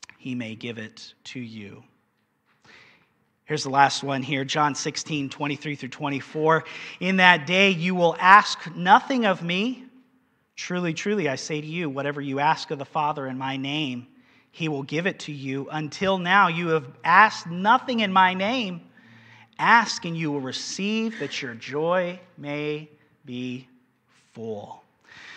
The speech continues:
So as you can see, Jesus really emphasizes a prayer relationship with the Father here. He wants us to come to him because there's this connection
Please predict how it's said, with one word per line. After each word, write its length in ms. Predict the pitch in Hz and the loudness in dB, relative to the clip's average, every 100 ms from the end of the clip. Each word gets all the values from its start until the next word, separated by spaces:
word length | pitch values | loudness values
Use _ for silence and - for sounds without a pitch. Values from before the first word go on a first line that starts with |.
| - | -16
So 120 | - 170 | -4 -2
as 120 | 175 | 0
you 80 | 214 | 0
can 140 | 220 | 0
see, 340 | 185 226 214 175 | 0 2 2 2
Jesus 560 | 151 202 214 202 - | 2 2 2 0 0
really 400 | 196 170 165 151 | 2 2 2 -2
emphasizes 840 | 180 202 208 202 196 175 165 160 151 | -4 -2 -2 0 4 4 4 -4 -10
a 40 | |
prayer 420 | - - 202 208 | -10 -8 -2 -2
relationship 960 | 180 160 180 220 - 190 160 - 170 165 | -2 -2 -2 -2 -4 -6 -8 -4 -4 -4
with 160 | 170 - | -8 -10
the 60 | |
Father 500 | 170 202 233 277 160 | -6 -4 -2 -4 -6
here. 380 | - 127 101 - _ _ _ _ _ _ _ _ _ | -8 -12 -12 -14 _ _ _ _ _ _ _ _ _
He 120 | 196 | -4
wants 360 | 175 202 247 | 4 6 6
us 160 | 247 - | -2 -6
to 100 | 208 | -6
come 340 | - 202 233 285 | -2 0 0 0
to 120 | 269 | -4
him 280 | 190 165 147 | -4 -6 -6
because 400 | 147 - 190 170 | -6 -2 -2 -2
there's 200 | 180 160 | -6 -4
this 180 | 160 | -8
connection 880 | - - 170 208 277 - - 165 147 | -10 -10 -4 -2 -4 -10 -8 -6 -6